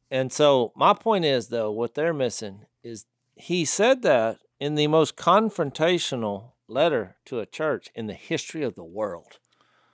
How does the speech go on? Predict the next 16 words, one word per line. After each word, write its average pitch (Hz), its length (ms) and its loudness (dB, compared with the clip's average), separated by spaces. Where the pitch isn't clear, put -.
So - 240 0
it 175 120 0
doesn't 233 320 0
mean 185 500 0
that 151 140 -6
we're 151 100 -4
not 170 260 0
confrontational. 151 1000 -6
You 180 100 -4
just 180 120 -6
think 175 200 0
about, 139 180 4
we 165 120 0
love 208 220 4
our 156 140 2
kids, 196 640 -4